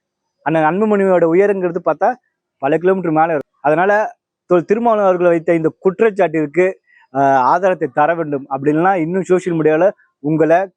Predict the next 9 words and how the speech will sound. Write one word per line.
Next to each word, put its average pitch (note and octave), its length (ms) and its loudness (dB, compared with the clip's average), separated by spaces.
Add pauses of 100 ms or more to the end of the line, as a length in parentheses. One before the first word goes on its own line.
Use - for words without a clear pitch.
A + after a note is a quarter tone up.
(260)
கழுவி G3 380 0
கழுவி F3+ 260 0
ஊற்றப்படும் D#3+ 580 -2
அப்படிங்கிற C3+ 280 -2
ரீதியில D#3+ 240 2 (800)
சொல்லிக்கொண்டு D#3+ 400 -2
இந்த D#3+ 220 0
காணொளி E3+ 340 -2
குறித்து D#3 380 -2